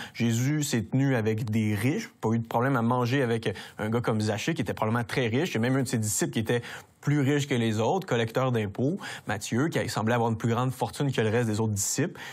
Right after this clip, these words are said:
Jésus n'a pas eu une critique excessive du système, là, qui, qui cherche toujours plus à s'enrichir. Au contraire, il a, il a été dans la même ligne que l'Ancien Testament par rapport aux sous. La, l'argent est un cadeau de Dieu,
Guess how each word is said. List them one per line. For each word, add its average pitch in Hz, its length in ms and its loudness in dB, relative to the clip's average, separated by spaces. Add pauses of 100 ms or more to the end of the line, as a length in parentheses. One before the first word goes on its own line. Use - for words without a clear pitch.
Jésus 220 240 2
n'a 175 80 2
pas 131 160 2
eu 185 100 4
une 120 160 0
critique - 460 -2
excessive 156 560 0
du 110 160 -2
système, 151 680 0
là, 135 140 2
qui, 123 160 -2
qui - 320 -10
cherche 135 180 -2
toujours 143 320 2
plus 151 240 -2
à 113 60 0
s'enrichir. 123 1080 0 (440)
Au 135 140 0
contraire, 123 440 2 (240)
il 113 80 0
a, - 20 2 (180)
il 123 120 4
a 117 60 4
été 117 160 2
dans 185 100 4
la 113 120 2
même 156 260 0
ligne 165 320 0
que - 80 -2 (220)
l'Ancien 131 400 0
Testament 113 540 0
par 110 140 -2
rapport 117 400 0
aux 117 80 0
sous. 160 300 0 (320)
La, 113 280 2
l'argent 123 400 2
est 156 180 -2
un 113 60 2
cadeau 127 300 0
de 131 100 4
Dieu, 120 260 0